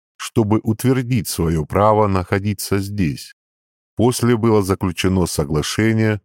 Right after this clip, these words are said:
в которое нам отводилась роль защиты полумёртвой планеты от всех видов проявления смерти. Демиан посмотрел на Джацара. А спустя семь лет я впервые встретил первого ханта,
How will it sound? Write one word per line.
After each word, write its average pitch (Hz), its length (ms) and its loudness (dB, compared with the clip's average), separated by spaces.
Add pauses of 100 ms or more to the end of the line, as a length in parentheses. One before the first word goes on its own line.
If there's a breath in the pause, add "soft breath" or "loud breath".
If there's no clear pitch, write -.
(120)
в - 100 -20
которое 120 500 4
нам 110 340 2
отводилась 92 760 2
роль 87 220 2
защиты 78 680 -2
полумёртвой 85 800 0
планеты 110 680 0 (160)
от - 180 -2
всех - 340 -2
видов 123 460 0
проявления 104 680 2
смерти. - 720 -2 (800)
Демиан 92 540 0
посмотрел 90 580 -4
на 87 180 -2
Джацара. 73 680 -4 (600)
А 95 100 0
спустя 101 520 -2
семь 76 360 -2
лет 123 240 2 (380)
я 117 180 2
впервые 113 600 2
встретил 98 560 0
первого 85 640 0
ханта, 120 640 0